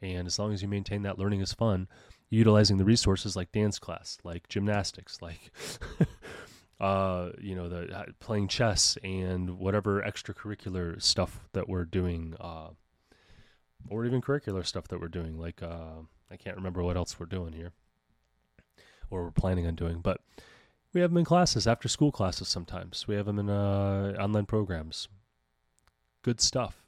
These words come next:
We're not wasting our money. We know they like it. Moving on, we're gonna talk about,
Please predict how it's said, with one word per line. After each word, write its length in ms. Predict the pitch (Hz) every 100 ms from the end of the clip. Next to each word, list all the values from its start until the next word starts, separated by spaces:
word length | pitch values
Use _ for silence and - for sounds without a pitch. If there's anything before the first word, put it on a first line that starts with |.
| _ _ _ -
We're 80 |
not 120 | 110 110
wasting 360 | 110 - 107
our 60 | 95
money. 260 | 101 104
We 120 | 98 101
know 140 | 104
they 80 | 104
like 260 | 104 110
it. 100 | - - _ _ _ _ - _ _ _ _ _ _ _ -
Moving 240 | 165 123
on, 160 | 92 92
we're 100 | 113
gonna 140 | 120
talk 240 | - 110
about, 500 | 101 101 95 - -